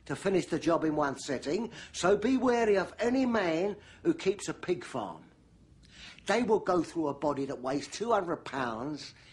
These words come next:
in about eight minutes. That means that a single pig can consume two pounds of uncooked flesh every minute. Hence the expression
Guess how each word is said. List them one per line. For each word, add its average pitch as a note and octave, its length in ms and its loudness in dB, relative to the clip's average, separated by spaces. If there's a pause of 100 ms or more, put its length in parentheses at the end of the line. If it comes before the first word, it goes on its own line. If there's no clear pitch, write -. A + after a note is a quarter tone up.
(140)
in C#3+ 120 0
about D3+ 540 2 (320)
eight F3 380 0 (120)
minutes. C#3+ 540 -4 (380)
That G#3 200 -2
means F3+ 260 2
that D3 140 -6
a C#3 60 -6
single G#3 400 -2
pig - 480 -8 (160)
can D#3 140 -2
consume E3 640 -2
two - 340 -2
pounds C#3 540 -2
of C3 120 -6 (120)
uncooked A3 560 0
flesh - 520 -4 (640)
every D#3+ 360 2
minute. D#3+ 600 -4 (1400)
Hence G#3+ 360 0
the D3+ 140 -2
expression F3+ 760 -2